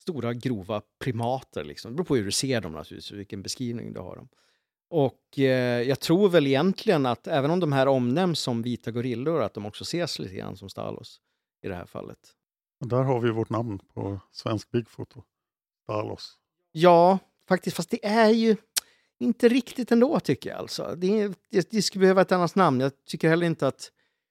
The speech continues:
Speaker 1: så här, vi, researchers har tyvärr en tendens att gå in i kulturer och bara kidnappa olika saker. De, de kan gå in i, i, i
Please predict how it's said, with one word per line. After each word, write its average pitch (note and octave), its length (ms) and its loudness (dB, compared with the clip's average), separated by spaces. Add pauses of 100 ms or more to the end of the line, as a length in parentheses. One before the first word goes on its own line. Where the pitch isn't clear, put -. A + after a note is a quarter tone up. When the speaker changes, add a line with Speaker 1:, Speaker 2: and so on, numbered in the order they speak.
(240)
Speaker 1:
så F#3+ 80 8
här, B2+ 160 8 (100)
vi, F3+ 300 -2 (800)
researchers F3+ 580 4
har D3 100 2
tyvärr E3 340 6
en D#3 120 2
tendens B2 600 -2
att A#2+ 120 -12
gå C#3 160 0
in D3+ 240 0
i C#3 160 -10
kulturer C3 800 -2 (240)
och D#3 100 -8
bara A#2 300 2
kidnappa C3 640 -4
olika F#2+ 320 -8
saker. - 380 -12
De, B2+ 260 -4
de E3 320 -4 (320)
kan D#3+ 140 2
gå C#3+ 100 2
in C#3 200 4
i, C3 60 4
i, C3 540 -2
i B2 180 -2